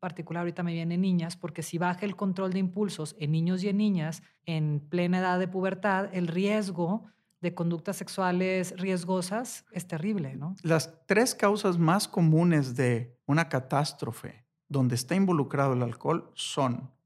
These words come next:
Speaker 2: uno, accidentes, esa es la número uno,
Speaker 1: Ujú.
Speaker 2: y no es nada más estoy hablando de los automovilísticos, accidentes en casa,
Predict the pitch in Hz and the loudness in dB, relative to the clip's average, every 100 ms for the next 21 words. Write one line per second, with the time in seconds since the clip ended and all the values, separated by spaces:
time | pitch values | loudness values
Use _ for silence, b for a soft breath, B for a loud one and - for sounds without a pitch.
0 | - 160 120 - 123 - 123 131 139 233 | 0 2 2 -2 -8 -2 0 2 0 -4
1 | 254 - - 117 131 135 123 113 117 - | -6 -12 -18 -12 -6 -2 0 0 -2 -6
2 | 139 - 208 196 196 185 196 135 135 170 | -8 -6 -4 -4 -4 -6 0 2 2 4
3 | 202 196 190 - 175 170 156 156 151 147 | 2 2 -2 0 2 4 4 4 4 2
4 | 143 147 143 147 165 151 - - - _ | 0 0 0 0 -2 -6 -12 -16 -18 _
5 | _ - 123 120 113 120 196 202 - 135 | _ -10 -8 -4 -4 -2 -2 -2 -2 -2
6 | 135 - 156 165 | -2 -2 -2 -4